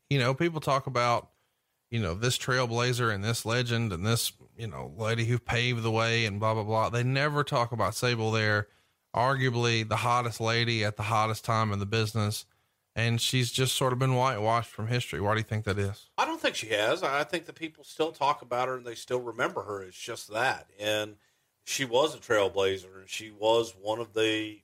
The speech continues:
Speaker 2: during that Attitude Era, man, she was it. You know, on the female side, she was the, the diva during that time. There was Sunny, then there was Sable, and she was the shit. So, um, I, I do think people still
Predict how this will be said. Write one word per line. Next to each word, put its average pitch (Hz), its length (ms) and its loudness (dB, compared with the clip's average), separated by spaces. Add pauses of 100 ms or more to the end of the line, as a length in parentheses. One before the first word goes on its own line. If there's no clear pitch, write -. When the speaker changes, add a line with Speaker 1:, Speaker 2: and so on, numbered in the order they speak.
(160)
Speaker 2:
during 123 200 2
that 123 160 4
Attitude 127 500 -2
Era, 110 260 2
man, 120 280 -2
she 135 220 -8
was 156 360 4
it. 175 320 2 (800)
You 101 100 -14
know, 110 60 0
on 113 60 2
the 117 60 -2
female 131 420 0
side, 143 400 0
she - 240 -6
was 127 380 2
the, 123 480 -8 (880)
the 131 160 2
diva 147 520 0 (180)
during 104 180 2
that 98 200 -10
time. 95 320 0
There 101 120 -2
was 92 160 -10
Sunny, 147 380 0
then 123 200 -4
there 135 120 0
was 131 160 -2
Sable, 101 460 0 (520)
and 98 560 0 (840)
she 120 180 -6
was 151 220 0
the 147 80 -8
shit. 185 400 2
So, 104 460 2 (720)
um, 98 480 -4
I, 117 100 0 (120)
I 120 60 2
do 151 200 2
think 143 260 0
people 113 300 -10
still 107 580 2